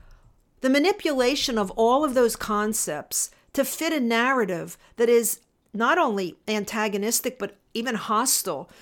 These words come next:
to the founding principles of this country are what has confused several generations. The last three, I would say, millennials, Xers, and Zs, they have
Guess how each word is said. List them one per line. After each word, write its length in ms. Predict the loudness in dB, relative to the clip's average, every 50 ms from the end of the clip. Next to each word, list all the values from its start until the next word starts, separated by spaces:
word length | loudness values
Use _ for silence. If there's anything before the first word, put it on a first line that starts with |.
| -20 -20 -4
to 120 | -2 0
the 80 | 0 0
founding 440 | 0 0 0 0 2 0 0 -2 -2
principles 680 | -4 -2 -2 -2 -2 -4 -2 -2 -2 -2 -2 -6 -8 -10 -6 _
of 160 | -4 -4 0
this 200 | 0 0 0 0
country 680 | -4 -6 -4 -4 -4 -4 -4 -4 -4 -2 -4 -4 -6 -8 _ _ _ _ _ _ _ _ _
are 140 | 2 2 2
what 240 | 4 2 2 2 2
has 260 | 0 -2 -2 -4 -4
confused 1040 | -4 -4 -4 -4 -4 -4 -6 -2 0 2 2 2 4 2 2 0 -2 -4 -6 -10 -14 -20 _ _
several 500 | -4 -2 0 2 2 2 2 0 -2 -2
generations. 1080 | 0 0 0 0 0 0 0 0 0 0 -2 -2 -4 -6 -8 -10 -10 -8 -8 -8 -8 -12 _ _ _ _ _ _ _ _ _ _ -4
The 100 | -2 0
last 460 | 2 4 4 4 4 2 -2 -2 -6
three, 480 | -14 _ -12 -6 -2 0 2 2 2 0
I 160 | 0 -2 -4
would 180 | -6 -6 -4
say, 480 | -4 -2 -2 -2 -2 -2 -6 -8 -10 -14 _ _ _ _ _ _ _ _ _ _ -8
millennials, 800 | -4 -2 2 2 2 2 2 2 0 2 2 2 2 0 -2 -4 -8 -10 -4
Xers, 500 | -2 -2 -2 -2 -4 -2 -2 -2 -2 -2
and 140 | -2 -2 -4
Zs, 720 | -4 -2 -2 0 0 0 0 0 0 0 0 -2 -4 -4 -8 _ _ _ _ _ _ _ _ _ _ _ _ -4
they 220 | 0 2 2 2
have 720 | 2 -2 -2 0 4 4 6 6 6 4 2 0 -2 -8